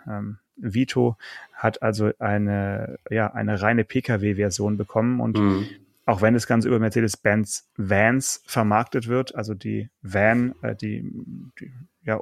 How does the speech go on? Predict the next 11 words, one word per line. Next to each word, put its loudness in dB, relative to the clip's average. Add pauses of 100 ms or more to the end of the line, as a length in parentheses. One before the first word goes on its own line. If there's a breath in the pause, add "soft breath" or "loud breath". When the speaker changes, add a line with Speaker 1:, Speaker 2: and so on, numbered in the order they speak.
(100)
Speaker 1:
U-, -4
Unterordnung 2
sozusagen, -2
die -2
sich -8
für -6
die -4
leichten, -2 (100)
äh, -4
Nutzfahrzeuge -2
kümmert, 0